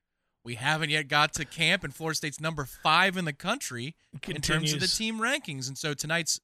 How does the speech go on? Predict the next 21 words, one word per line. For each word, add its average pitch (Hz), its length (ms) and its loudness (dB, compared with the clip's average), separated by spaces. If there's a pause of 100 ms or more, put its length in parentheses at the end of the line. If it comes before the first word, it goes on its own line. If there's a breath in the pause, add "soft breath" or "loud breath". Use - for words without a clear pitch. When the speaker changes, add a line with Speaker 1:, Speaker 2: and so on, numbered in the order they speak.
Speaker 1:
Monday 139 400 0
Smash 127 540 -2 (480)
will 127 80 -10
be 127 120 -6
myself, 123 600 -2
Michael, 123 400 -4 (680)
Michael 127 240 -6
Langston, 131 380 -2
gonna 123 100 -4
be 117 160 -8 (220 soft breath)
answering 139 340 -4
questions 151 500 -2
that 135 140 -6
you 135 80 -8
might 135 160 -2
have 135 240 -2
in 127 60 -8
the 127 120 -4
interactive 120 440 -6
chat 127 300 -4
regarding 117 560 -4